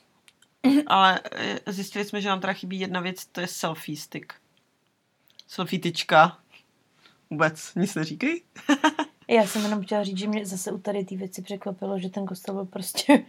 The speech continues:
Speaker 2: <laughs> hned u hlavní silnice.
Speaker 1: Hmm.
Speaker 2: Jsem myslela, že k tomu zase bude muset popojít někam a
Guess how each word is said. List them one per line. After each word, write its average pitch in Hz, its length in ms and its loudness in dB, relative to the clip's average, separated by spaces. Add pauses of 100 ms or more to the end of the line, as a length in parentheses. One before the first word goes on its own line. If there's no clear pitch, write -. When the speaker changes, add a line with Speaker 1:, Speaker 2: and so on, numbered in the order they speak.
Speaker 2:
<laughs> - 100 -20
hned 240 240 2
u 254 80 4
hlavní 233 320 8
silnice. 233 540 2
Speaker 1:
Hmm. 233 120 4 (360)
Speaker 2:
Jsem 233 160 0
myslela, 233 280 2
že 226 60 -2
k 226 80 -12
tomu 220 200 2
zase 202 160 -8
bude 214 180 -2
muset 208 300 -6
popojít 196 380 -6
někam 185 440 -2
a 180 200 -6